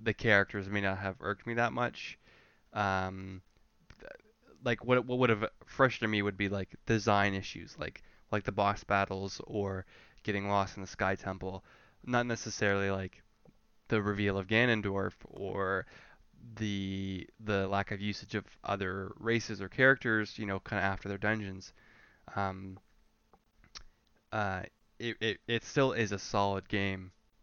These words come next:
um, worthy of a play. Um, I think I like it better than Majora's Mask, to be honest. Um, just because it, it, it,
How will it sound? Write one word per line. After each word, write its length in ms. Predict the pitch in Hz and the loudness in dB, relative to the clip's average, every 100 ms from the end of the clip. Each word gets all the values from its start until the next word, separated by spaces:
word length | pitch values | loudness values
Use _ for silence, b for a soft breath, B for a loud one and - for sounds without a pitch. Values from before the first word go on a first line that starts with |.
| - | -10
um, 360 | 98 95 95 92 - | -8 -8 -12 -18 -6
worthy 300 | 127 127 107 | 0 2 2
of 60 | 95 | 0
a 60 | |
play. 480 | 92 139 120 73 69 b b b b b | 0 4 4 2 -10 b b b b b
Um, 200 | 104 98 | -2 2
I 100 | 113 | 0
think 200 | 113 156 | 2 6
I 100 | 120 | 8
like 240 | 113 117 117 | 8 6 4
it 80 | |
better 220 | 104 101 98 | 2 2 2
than 140 | 98 | -2
Majora's 440 | 98 - - - 110 | -4 -8 -10 -4 4
Mask, 520 | 135 117 98 - - - | 6 6 2 -8 -18 -20
to 100 | - | -8
be 120 | 104 | -2
honest. 580 | 101 101 80 - - - _ b b b b - | 0 0 -2 -8 -12 -18 _ b b b b -4
Um, 640 | 104 95 95 95 95 95 _ _ _ _ _ _ _ _ _ _ _ _ _ _ _ - 117 | 0 0 -2 -6 -12 -18 _ _ _ _ _ _ _ _ _ _ _ _ _ _ _ -14 -8
just 200 | 107 - | -6 -4
because 260 | 107 101 | -2 0
it, 120 | 101 - | 0 0
it, 160 | 110 - | -2 -2
it, 160 | 110 | -10